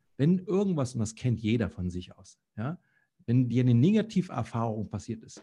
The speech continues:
da sprichst du eher rüber, als wenn's eine positive ist. Ja? Das heißt, in der Regel kannst du davon ausgehen, wenn du jetzt da irgendein Produkt hast, das hat eine Negativ-,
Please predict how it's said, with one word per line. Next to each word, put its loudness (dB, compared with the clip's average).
da -8
sprichst -4
du -8
eher 2
rüber, -2
als -6
wenn's 0
eine 0
positive -2
ist. -20
Ja? -4
Das -4
heißt, 4
in 4
der 6
Regel 4
kannst 2
du 0
davon 0
ausgehen, -2
wenn 0
du 0
jetzt -2
da 0
irgendein -2
Produkt -2
hast, -4
das -6
hat -6
eine 2
Negativ-, 0